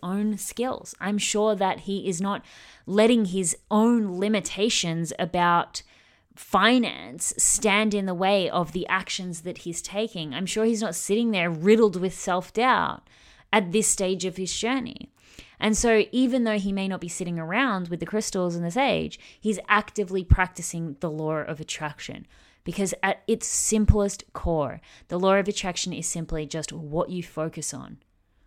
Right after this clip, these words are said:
will grow. What you spend most time focusing on will grow. If you focus on your ability to succeed, not only will it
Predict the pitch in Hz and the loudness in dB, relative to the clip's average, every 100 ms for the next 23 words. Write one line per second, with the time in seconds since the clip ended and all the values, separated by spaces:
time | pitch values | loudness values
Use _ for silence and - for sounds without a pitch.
0 | _ 156 175 170 151 143 107 - - _ | _ -2 2 2 2 -4 -8 -10 -18 _
1 | _ 170 196 208 175 - 185 180 175 185 | _ -2 0 0 -2 0 0 0 -2 -4
2 | - 185 165 - 156 151 151 151 139 127 | -6 -10 -10 -8 -10 -8 -8 -8 -8 -12
3 | - _ _ 170 175 170 151 147 101 - | -16 _ _ -4 0 0 -2 -6 -6 -10
4 | _ - - - 185 226 - 226 220 240 | _ -20 -12 -6 0 0 2 4 4 4
5 | 214 202 185 180 170 170 170 165 - 170 | -2 -2 -2 -4 -2 -2 -2 -4 -6 -4
6 | - 160 - - 151 233 - _ _ _ | -4 -4 -6 -4 -2 -4 -6 _ _ _
7 | _ _ 175 208 240 269 269 240 180 202 | _ _ 2 6 6 6 2 0 4 4
8 | 202 170 185 | 4 0 -4